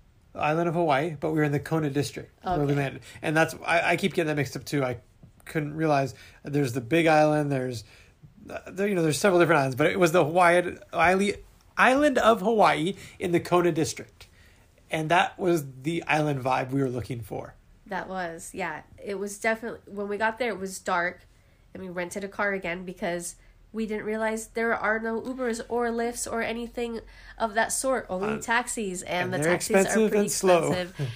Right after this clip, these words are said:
Speaker 1: <laughs>
Speaker 2: Yeah. So I said, "Let's rent a car." We just had rented a car, and maybe they'll give us a deal.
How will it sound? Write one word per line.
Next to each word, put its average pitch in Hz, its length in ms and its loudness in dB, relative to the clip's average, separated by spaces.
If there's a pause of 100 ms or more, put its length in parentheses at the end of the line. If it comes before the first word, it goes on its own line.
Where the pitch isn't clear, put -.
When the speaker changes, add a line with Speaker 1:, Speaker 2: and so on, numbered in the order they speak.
Speaker 1:
<laughs> - 120 -20
Speaker 2:
Yeah. 185 360 -2 (280)
So 196 800 2
I 202 100 -4
said, 180 240 -8
"Let's 196 240 -6
rent 226 160 -6
a 247 40 -8
car." 320 200 0
We 269 100 -2
just 196 300 -8 (240)
had 208 220 -6
rented 202 280 -2
a 208 60 -6
car, 233 320 -2
and 190 260 -6
maybe 180 200 -6
they'll 185 160 -6
give 185 180 -6
us 190 180 -12
a 202 60 -10
deal. 233 400 -4